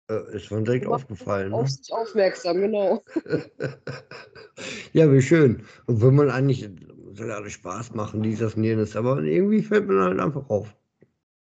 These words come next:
Speaker 2: Ja.
Speaker 1: Toll.
Speaker 2: Macht
Speaker 1: Ja,
Speaker 2: auf jeden Fall
Speaker 1: Jen.
Speaker 2: Bock.
Speaker 1: Jen. Boah, ich fresse die Tage, ey. Ähm, ich treff Jen wieder am, äh,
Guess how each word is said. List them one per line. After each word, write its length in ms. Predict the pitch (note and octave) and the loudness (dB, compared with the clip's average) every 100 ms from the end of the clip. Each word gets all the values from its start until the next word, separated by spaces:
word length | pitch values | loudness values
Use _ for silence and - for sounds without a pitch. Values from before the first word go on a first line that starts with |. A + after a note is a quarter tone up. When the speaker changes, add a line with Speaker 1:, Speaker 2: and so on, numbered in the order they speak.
| - | -6
Speaker 2:
Ja. 240 | G#3+ G#3+ - _ _ _ _ _ _ _ _ _ _ _ _ _ | -4 -4 -8 _ _ _ _ _ _ _ _ _ _ _ _ _
Speaker 1:
Toll. 480 | - G#2 G2+ F#2 - _ _ _ _ _ _ _ _ _ _ _ _ _ _ _ _ - | -8 -2 0 0 -6 _ _ _ _ _ _ _ _ _ _ _ _ _ _ _ _ -14
Speaker 2:
Macht 160 | - A2+ | -8 -2
Speaker 1:
Ja, 80 | G2+ | 0
Speaker 2:
auf 80 | |
jeden 140 | D3+ - | -2 -6
Fall 140 | - - | -12 -8
Speaker 1:
Jen. 80 | |
Speaker 2:
Bock. 100 | - - _ _ - F2+ | -8 -8 _ _ -20 -10
Speaker 1:
Jen. 440 | G2+ G2 F#2+ D#2 - _ - | -4 -2 -4 -6 -16 _ -16
Boah, 260 | D2 - - - - | -14 -14 -18 -20 -20
ich 60 | - - A3 A#2+ F3+ - - | -18 -8 -8 -6 -10 -10 -14
fresse 300 | - - - | -14 -16 -14
die 120 | - - | -20 -16
Tage, 320 | - - - | -16 -16 -18
ey. 80 | - - - - - - | -20 -18 -16 -16 -16 -4
Ähm, 520 | G#2 G#2 G#2 F#2+ - - | 0 2 2 -2 -6 -4
ich 180 | A#2 A#2 | -4 0
treff 300 | E3+ D#3 B2+ | 2 2 4
Jen 380 | C#3+ F3+ F#3 E3+ | 8 8 8 6
wieder 340 | F3 F3 E3 | 6 6 4
am, 300 | D#3 D3+ D3 | -2 -6 -6
äh, 460 | C#3+ C#3+ C#3 C3 | -6 -4 -2 -4